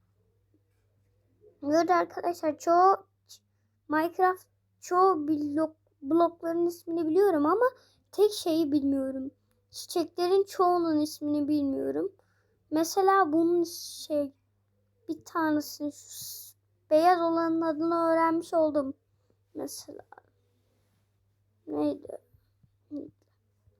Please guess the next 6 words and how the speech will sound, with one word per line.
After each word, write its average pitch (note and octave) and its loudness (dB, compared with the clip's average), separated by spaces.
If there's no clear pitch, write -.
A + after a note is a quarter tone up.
Migo D#4 2
muydu C#4 -4
neydi C#4+ -6
ondan D4 -8
vardı. D4+ -8
Saksı - -6